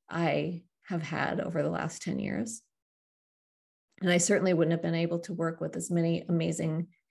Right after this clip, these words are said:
people as I have been able to, or travel as much as I have,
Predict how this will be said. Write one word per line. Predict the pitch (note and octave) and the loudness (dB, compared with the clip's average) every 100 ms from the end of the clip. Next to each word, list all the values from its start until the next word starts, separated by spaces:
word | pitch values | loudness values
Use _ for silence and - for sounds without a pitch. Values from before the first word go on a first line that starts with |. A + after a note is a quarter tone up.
| _ _ | _ _
people | - G3 G3 D3+ D#3 - | 0 0 2 2 0 -2
as | D#3+ | 0
I | E3+ | 0
have | D#3+ E3+ E3 | 2 0 0
been | D#3+ | 0
able | E3 E3+ | 0 -4
to, | - E3 | -2 -2
or | D#3+ | -2
travel | - E3 D#3+ F3 | -2 0 0 0
as | E3+ | 0
much | D#3+ D#3+ | -4 -2
as | D#3+ D#3 | -4 -2
I | D#3 | -2
have, | D3 D#3+ D#3+ D#3+ | -2 0 2 0